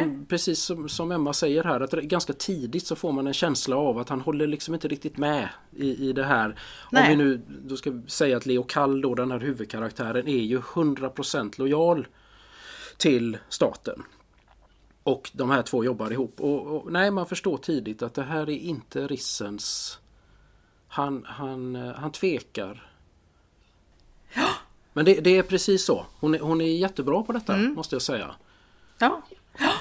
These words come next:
Speaker 2: Genom hela berättelsen
Speaker 1: Ja.
Speaker 2: så gör hon det här så fantastiskt
Speaker 1: Och
Speaker 2: bra.
Speaker 1: jämfört då med de andra böckerna, för att där konstaterar vi ju båda två att, att liksom i, ja, det, det var li-,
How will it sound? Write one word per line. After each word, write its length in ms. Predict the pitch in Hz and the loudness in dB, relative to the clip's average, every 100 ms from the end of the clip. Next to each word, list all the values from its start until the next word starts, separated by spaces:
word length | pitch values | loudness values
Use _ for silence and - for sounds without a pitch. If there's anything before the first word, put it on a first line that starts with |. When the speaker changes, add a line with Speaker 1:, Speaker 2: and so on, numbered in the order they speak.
| - - | -6 4
Speaker 2:
Genom 420 | 277 262 214 254 | 8 8 8 6
hela 420 | 294 226 214 214 - | 6 6 4 2 0
berättelsen 760 | 214 233 185 - 160 202 220 269 | 0 2 2 -2 2 6 6 4
Speaker 1:
Ja. 60 | |
Speaker 2:
så 220 | 196 254 226 | -2 -2 0
gör 260 | 233 190 | 2 0
hon 160 | 185 190 | 0 -2
det 80 | 208 | 0
här 200 | 190 165 | 0 0
så 160 | 202 | -4
fantastiskt 600 | 170 196 180 262 - - | 0 2 2 0 0 6
Speaker 1:
Och 60 | 233 | 10
Speaker 2:
bra. 40 | |
Speaker 1:
jämfört 520 | 196 180 156 190 214 208 | 10 10 6 4 4 6
då 160 | 156 | 6
med 500 | 156 156 135 131 135 - | 6 4 4 0 -2 -2
de 200 | 151 151 | 2 4
andra 260 | 131 120 165 | 4 2 2
böckerna, 460 | 175 - 123 120 | 2 0 -2 -2
för 140 | 120 139 | -2 -2
att 180 | 139 - - - - 120 | -4 -12 -14 -16 -14 -6
där 380 | 151 143 143 123 208 302 | -2 0 0 -4 -12 -12
konstaterar 580 | - 175 - - 190 143 | -2 -2 -2 2 4 4
vi 100 | 135 | 2
ju 100 | 143 | 2
båda 240 | 135 139 127 | 2 0 0
två 420 | - 170 190 160 | -2 0 2 0
att, 160 | 139 | 0
att 380 | - 143 127 - _ - - - 226 185 - - | -6 -6 -6 -14 _ -20 -20 -20 -20 -18 -20 -18
liksom 340 | 202 - 143 - | -12 -8 -8 -8
i, 220 | - - - 226 - _ _ - - - - - - | -10 -12 -16 -20 -20 _ _ -20 -20 -20 -20 -18 -2
ja, 100 | 156 | 0
det, 160 | 160 | 2
det 140 | 160 165 | 0 2
var 180 | 170 170 | 4 4
li-, 180 | 160 | 2